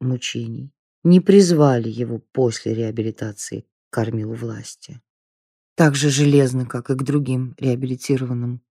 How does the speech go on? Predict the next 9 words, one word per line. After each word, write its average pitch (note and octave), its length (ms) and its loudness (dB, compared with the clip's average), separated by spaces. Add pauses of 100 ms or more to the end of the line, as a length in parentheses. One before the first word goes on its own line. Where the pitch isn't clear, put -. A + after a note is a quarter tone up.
(100)
была C#3 300 6
выдержана B2+ 680 0
и C#3 60 -4
по A#2+ 200 -2
отношению A#2+ 520 -2
к - 120 -14
нему B2+ 360 -2 (260)
партийная B2+ 760 0 (140)
установка. A#2 960 -4